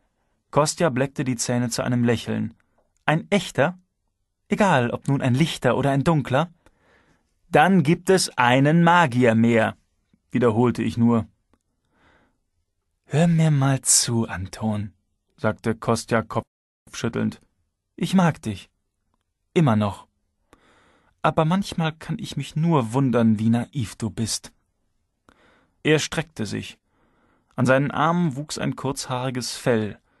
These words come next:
Seine Haut dunkelte ein und verlor ihre Glätte. „Nimm dir die Angestellten der Mieter vor“, riet er mit feiner, durchdringender Stimme. „Wenn du etwas witterst, ruf mich.“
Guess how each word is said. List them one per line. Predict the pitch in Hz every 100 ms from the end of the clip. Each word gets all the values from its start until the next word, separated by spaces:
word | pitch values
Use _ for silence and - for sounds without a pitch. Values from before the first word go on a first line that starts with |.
| _
Seine | - 120 -
Haut | 143 -
dunkelte | - 156 131 -
ein | - 151 175 -
und | - -
verlor | - 120 117 139
ihre | 135 135
Glätte. | 127 127 117 107 - _ _ _ _ _ _ _ _ _ _ _ -
„Nimm | 226 254
dir | 247
die | 208 -
Angestellten | 226 247 220 - 208 202 196 196
der | 202
Mieter | 202 202 123
vor“, | 120 - 135 117 - _ _ _ _ _ -
riet | 123 -
er | 123
mit | 117 117
feiner, | 117 - 143 143 139 127
durchdringender | 117 135 135 - 131 127 123
Stimme. | 120 - 127 113 - _ _ _ _ _ _ -
„Wenn | 233
du | 220
etwas | 208 214 -
witterst, | 214 180 147 - - - -
ruf | - 247 -
mich.“ | 120 -